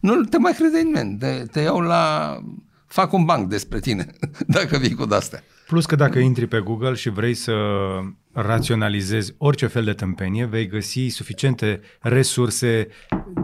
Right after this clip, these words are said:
Speaker 2: de cercetare și științifice care să ți le susțină.
Speaker 1: Da.
Speaker 2: Orice idee tâmpită
Speaker 1: Exact.
Speaker 2: ai avea.
Speaker 1: Și pentru aia și pentru aia.
Speaker 2: Putem să ne luăm asta, ca, dacă vreți, ca un exercițiu,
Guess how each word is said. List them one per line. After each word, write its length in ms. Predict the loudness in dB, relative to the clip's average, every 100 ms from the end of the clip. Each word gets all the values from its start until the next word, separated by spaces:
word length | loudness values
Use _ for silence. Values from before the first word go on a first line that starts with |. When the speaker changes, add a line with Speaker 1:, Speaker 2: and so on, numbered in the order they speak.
| -4
Speaker 2:
de 180 | 0 0
cercetare 520 | 2 0 0 0 0
și 140 | 0 -2
științifice 640 | 0 0 0 -6 -2 -2
care 220 | 0 0
să 120 | 0
ți 180 | -4 -4
le 100 | -6
susțină. 560 | -6 -8 -8 -10 -12 -18 _ -20 -8
Speaker 1:
Da. 300 | -6 -6 -10 _ _ _
Speaker 2:
Orice 300 | 0 2 0 -4 -6
idee 240 | -8 -4 -2
tâmpită 200 | -2 -2
Speaker 1:
Exact. 220 | 0 0
Speaker 2:
ai 60 |
avea. 120 | -2 -4
Speaker 1:
Și 200 | -4 0
pentru 300 | 0 2 4
aia 140 | 4
și 120 | 0
pentru 240 | -4 -4 -6
aia. 120 | -10 -4
Speaker 2:
Putem 200 | 2 4
să 100 | 4
ne 60 |
luăm 160 | 4 4
asta, 220 | 2 -2 -6 -6
ca, 180 | -6 -4
dacă 180 | -6
vreți, 200 | -4 -4
ca 100 | -2
un 120 | -2 -2
exercițiu, 760 | -4 -6 -2 -4 -2 -2 -4